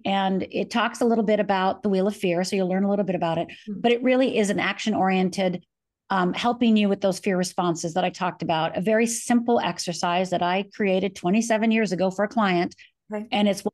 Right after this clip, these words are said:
Speaker 1: of everyone's favorites. Just go to fearless living dot org forward slash risk, R I S K. And just sign up.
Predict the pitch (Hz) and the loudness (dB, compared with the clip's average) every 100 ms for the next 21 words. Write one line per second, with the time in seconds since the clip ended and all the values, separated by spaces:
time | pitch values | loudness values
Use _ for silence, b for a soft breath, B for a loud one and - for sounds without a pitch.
0 | _ 202 202 202 226 - 220 190 175 175 | _ -4 -2 0 0 0 0 2 0 -2
1 | - 233 233 269 262 240 220 285 - 220 | -4 -2 2 2 2 0 2 2 2 2
2 | 220 240 233 240 185 185 190 - 190 196 | 4 4 4 2 2 2 0 -2 0 0
3 | 190 202 214 226 - 170 202 - - 175 | -2 -2 -2 -2 -2 -2 -2 -6 -4 -2
4 | 175 190 233 - 151 175 - B _ _ | 2 0 0 -4 -4 -4 -8 B _ _
5 | _ _ - 285 330 - 277 269 320 | _ _ 2 2 2 2 4 4 2